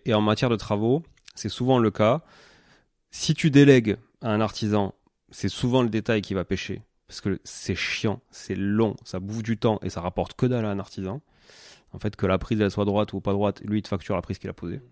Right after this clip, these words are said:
Et, euh, c'est con, hein, c'est, c'est, voilà, c'est des petits trucs comme ça. Que le joint, il soit propre, bien fini ou pas, mais c'est bon, c'est étanche. Non, mais c'est étanche, mais c'est bien que la cosmétique soit sympa aussi.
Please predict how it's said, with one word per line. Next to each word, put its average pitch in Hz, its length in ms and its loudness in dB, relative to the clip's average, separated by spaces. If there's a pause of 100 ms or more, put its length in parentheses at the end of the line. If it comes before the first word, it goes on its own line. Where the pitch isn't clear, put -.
(280)
Et, 87 80 -8
euh, 82 100 -4
c'est - 160 -6
con, 120 240 0
hein, 98 140 0
c'est, 85 200 -12
c'est, 90 200 -10
voilà, 90 200 -6
c'est - 140 -12
des 95 60 -4
petits - 120 -14
trucs - 180 -6
comme 95 180 -4
ça. 110 240 -2 (360)
Que - 120 4
le 117 80 10
joint, 131 240 8
il 131 80 8
soit 120 160 6
propre, 120 280 4
bien 113 140 4
fini 117 280 0
ou 113 80 2
pas, 113 260 6
mais 82 160 -4
c'est 107 160 -2
bon, 117 140 0
c'est 98 180 0
étanche. 101 480 -2
Non, 95 140 -2
mais 85 180 -6 (280)
c'est - 220 -8
étanche, 104 380 -4
mais 85 260 -6 (160)
c'est - 220 -14
bien 101 200 -4
que 98 120 -6
la 87 80 -4
cosmétique - 480 -10
soit 92 120 -6
sympa 92 260 -6
aussi. 123 300 -4